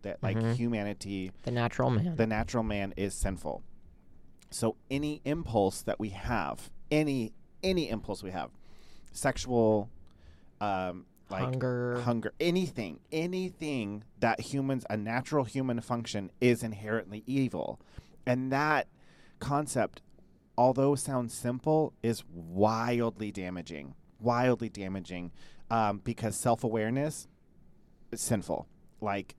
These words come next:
Speaker 1: being in touch with your body, sinful. Um, like, acknowledging your sexual desires,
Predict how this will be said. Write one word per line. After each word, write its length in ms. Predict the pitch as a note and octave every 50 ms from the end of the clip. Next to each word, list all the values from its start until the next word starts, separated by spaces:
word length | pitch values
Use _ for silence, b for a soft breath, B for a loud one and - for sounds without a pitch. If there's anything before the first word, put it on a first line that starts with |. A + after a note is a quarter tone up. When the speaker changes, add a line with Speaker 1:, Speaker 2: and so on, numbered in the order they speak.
| - G2
Speaker 1:
being 200 | - B2 A#2 A#2
in 80 | A#2 A2+
touch 200 | A#2+ A#2 A2+ -
with 120 | A2+ -
your 80 | A2+ G#2
body, 380 | - G#2 G2+ A2 C3 D3 C#3 b b b b b b
sinful. 600 | - - - A#2+ G2+ - - - - - - b b b b b b b b b G#2
Um, 480 | G#2 G2+ G2+ G2 F#2+ F#2+ F2+ F#2+ - -
like, 300 | G2 F#2+ F#2+ F#2 - -
acknowledging 720 | A2+ G#2+ F#2+ G#2 G#2+ G#2 A2+ A#2 A2+ F#2 G#2+ A2+ A2+ A2+
your 160 | A2 A2 G#2 G2+
sexual 460 | - - A#2 - - - A2+ A2+ A2
desires, 600 | G2+ G#2+ - A2 G#2+ G#2+ A#2 B2+ C3+ C#3 -